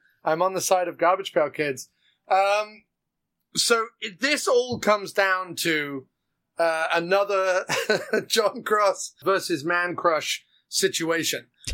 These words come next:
because it's, it's whether I believe as Man Cr-, or whether I accept, as Man Crush says,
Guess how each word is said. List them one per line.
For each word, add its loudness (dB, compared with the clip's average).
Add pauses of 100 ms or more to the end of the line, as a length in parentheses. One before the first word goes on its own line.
(220)
because 0
it's, -2 (380)
it's 0
whether 2
I 2
believe -2 (360)
as 0
Man 0
Cr-, 0
or 2
whether 2
I 2
accept, 0
as 0
Man 0
Crush -2
says, -2